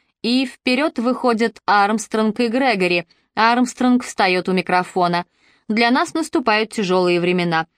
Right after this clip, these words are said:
Нашей стране требуется порядок, твёрдая и честная рука, которая заставит террористов из А два отвечать за свои поступки.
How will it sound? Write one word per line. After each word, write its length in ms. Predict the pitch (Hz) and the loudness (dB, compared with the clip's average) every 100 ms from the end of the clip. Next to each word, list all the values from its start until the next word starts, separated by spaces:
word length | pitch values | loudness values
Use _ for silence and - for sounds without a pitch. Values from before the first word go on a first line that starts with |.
| _ _ - | _ _ -2
Нашей 360 | 214 214 240 | 0 0 -4
стране 340 | - 220 220 214 | -2 0 0 0
требуется 520 | 220 196 202 - 196 | -2 0 -2 -2 -2
порядок, 520 | 180 165 165 185 208 _ _ _ | 0 0 -2 -4 -10 _ _ _
твёрдая 560 | 254 269 320 262 269 262 | -2 0 0 0 0 0
и 180 | 233 | -4
честная 540 | - 254 226 - 214 208 | -2 -2 -2 -2 0 0
рука, 260 | 208 285 | -2 -2
которая 380 | 262 214 208 202 | -2 -2 0 0
заставит 520 | 202 196 - 214 202 | 0 -4 -2 -2 -2
террористов 680 | - 214 196 226 214 - 196 - | -2 -2 0 -2 -4 -6 -6 -4
из 260 | 214 180 - | -4 -4 -2
А 160 | 196 185 | 0 0
два 360 | 165 190 247 - _ - | 0 0 0 -4 _ -2
отвечать 520 | - 254 285 285 339 | -2 0 -2 0 0
за 100 | 214 | 0
свои 300 | 202 190 196 | 0 0 0
поступки. 760 | 202 185 - - 190 - 196 | 0 -2 -2 -4 -4 -4 -4